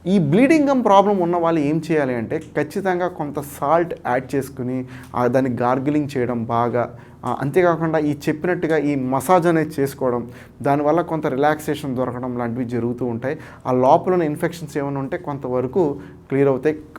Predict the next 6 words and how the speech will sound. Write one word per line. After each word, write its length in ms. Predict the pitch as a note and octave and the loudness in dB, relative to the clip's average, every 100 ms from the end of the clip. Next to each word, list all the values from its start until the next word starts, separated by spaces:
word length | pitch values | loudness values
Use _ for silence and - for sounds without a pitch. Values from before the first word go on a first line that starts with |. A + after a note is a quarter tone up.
| D3 | 0
But 120 | E3+ E3+ | 0 2
ఇది 180 | E3 E3+ | 2 2
ఓవర్గా 600 | B2+ A#2+ C3+ E3 F3+ F3 | 0 0 2 2 2 2
జరిగితే 320 | D3 C#3+ E3 | 2 0 -2
ఖచ్చితంగా 760 | D#3+ C3 - - D3+ C#3 C#3 C#3+ - - | -6 -8 -8 -6 -4 -2 -4 -6 -18 -8
ఆ 200 | A#2 A#2 | -2 -2